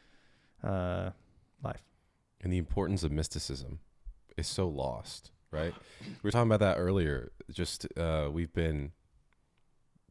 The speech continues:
Speaker 2: just introduced to the Orthodox faith after, um, I, I had an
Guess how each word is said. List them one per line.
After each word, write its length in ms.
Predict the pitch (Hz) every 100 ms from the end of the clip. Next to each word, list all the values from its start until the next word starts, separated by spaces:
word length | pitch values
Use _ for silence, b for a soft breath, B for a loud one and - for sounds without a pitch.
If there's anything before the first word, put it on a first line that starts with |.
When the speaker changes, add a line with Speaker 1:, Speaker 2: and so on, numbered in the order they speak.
| 82 -
Speaker 2:
just 320 | 101 101 -
introduced 640 | 90 85 80 80 76 -
to 180 | - 80
the 220 | 71 71
Orthodox 640 | - 76 76 71 67 - -
faith 460 | 78 67 69 - b b b b b b b -
after, 480 | 78 73 76 69 69
um, 280 | 69 65 71 _ - - 78
I, 200 | 76 71
I 80 | 73
had 140 | 73
an 80 | 71